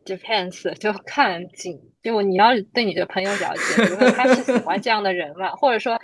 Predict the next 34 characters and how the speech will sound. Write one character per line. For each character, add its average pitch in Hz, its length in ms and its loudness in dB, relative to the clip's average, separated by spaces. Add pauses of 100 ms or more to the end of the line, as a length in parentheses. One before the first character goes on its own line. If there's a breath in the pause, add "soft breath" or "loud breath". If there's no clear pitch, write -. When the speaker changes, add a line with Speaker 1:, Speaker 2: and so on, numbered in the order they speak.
(140 loud breath)
Speaker 1:
他 254 120 0
之 269 140 -2
前 247 140 0
跟 247 120 2
你 196 80 -2
说 220 220 -4 (300 loud breath)
，“哎 277 80 4
呀， 226 200 6
我 202 160 4
要 240 200 0
看 233 220 -8
风 233 200 -10
车” 226 240 -4
什 - 80 -10
么， 165 220 -6
那 277 80 4
你 202 160 2
肯 175 160 -6
定 185 160 -4 (200)
叫 220 160 2
醒 175 200 -4
他。 165 160 -2 (120)
另 269 160 2
外 277 200 4
就 196 120 2
取 - 160 -6
决 180 220 2
于 202 80 6
他 226 180 0
睡 226 220 -2
眠 170 220 -10
的 196 80 -6
深 220 260 -10
度。 208 100 -12